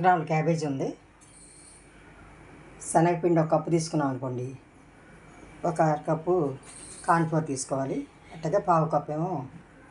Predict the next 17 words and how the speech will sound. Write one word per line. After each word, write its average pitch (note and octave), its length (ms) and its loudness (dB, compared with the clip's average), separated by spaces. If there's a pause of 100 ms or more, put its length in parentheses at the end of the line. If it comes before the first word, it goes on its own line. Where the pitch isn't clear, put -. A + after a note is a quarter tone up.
బియ్యపిండి D3+ 440 -4
తీసుకోవాలన్నమాట. A#2+ 600 -8 (1300)
అల్లం E3 200 6
వెల్లుల్లి D#3 240 2
పేస్ట్ D3 280 -4
ఒక - 100 -10
స్పూను, C#3 320 -2 (500)
కొంచెం D#3+ 340 2
పసుపు, C#3+ 360 -2 (1800)
ఒక D#3+ 80 -2 (100)
స్పూన్ D#3+ 260 4 (120)
కారం, D3 280 2 (1200)
సరిపడా D3+ 480 0
ఉప్పు. - 200 -18 (680)
ఇవన్నీ D3 360 0
కావాల్సిన D3 360 2
పదార్థాలు. C#3 520 -4